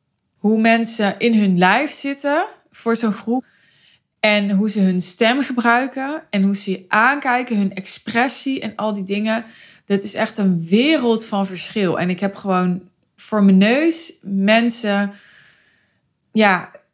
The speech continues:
iets anders zien laten zien. Waarbij ik gewoon dacht, als je nu een video gaat opnemen of als jij nu op een podium staat of als je nu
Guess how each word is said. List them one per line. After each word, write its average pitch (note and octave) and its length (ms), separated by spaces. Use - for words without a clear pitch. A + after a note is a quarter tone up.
iets G3 220
anders C4 640
zien A3 500
laten G3+ 400
zien. C4 500
Waarbij G3 280
ik G3 80
gewoon F#3 240
dacht, G#3+ 320
als F#3+ 160
je F3 120
nu A3 420
een C4+ 140
video C4 360
gaat A3+ 220
opnemen F#3 480
of - 100
als F3 120
jij E3 140
nu F#3 220
op D4 220
een G#3+ 120
podium F#3 400
staat E3 460
of - 100
als F#3 160
je F#3+ 60
nu B3 340